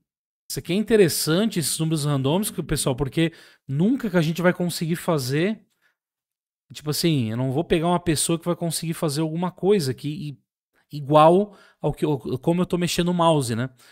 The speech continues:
Então, seria movimentos bem randômicos, obviamente, a gente não vai conseguir nunca fazer igual, é, esses movimentos, tá? É impossível fazer esses movimentos, impossível mesmo.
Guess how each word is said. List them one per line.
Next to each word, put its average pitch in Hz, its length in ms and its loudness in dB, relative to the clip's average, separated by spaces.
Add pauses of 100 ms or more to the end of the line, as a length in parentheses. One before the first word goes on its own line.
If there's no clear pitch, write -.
(240)
Então, 123 240 -6
seria 139 340 -2
movimentos 143 520 -4
bem 147 560 -2 (500)
randômicos, 165 640 0
obviamente, 156 560 -2
a - 20 -4
gente 170 140 -6
não 185 100 -2
vai 185 100 2
conseguir 185 360 -4
nunca 175 260 -4
fazer 160 300 -2
igual, 160 520 2 (600)
é, 131 640 2
esses 135 200 -6
movimentos, 143 640 -4
tá? 123 240 -8 (160)
É 117 80 -8
impossível 131 640 -2
fazer 123 200 -4
esses 120 100 -8
movimentos, 131 640 -6 (320)
impossível 143 460 -8
mesmo. - 460 -10